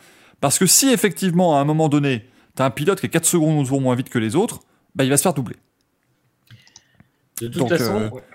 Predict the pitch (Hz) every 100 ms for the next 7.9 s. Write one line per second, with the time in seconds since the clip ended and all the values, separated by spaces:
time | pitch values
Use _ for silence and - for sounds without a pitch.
0 | - _ _ - 131 139 135 127 147 -
1 | 196 139 127 139 139 131 127 - 127 156
2 | 180 196 127 151 202 180 123 127 170 139
3 | 135 123 - 147 113 104 101 131 104 92
4 | - - 107 123 123 - 104 101 107 107
5 | 107 95 120 92 87 90 _ _ 90 92
6 | 90 - - 170 - 123 117 98 98 101
7 | - 156 143 - - 104 127 170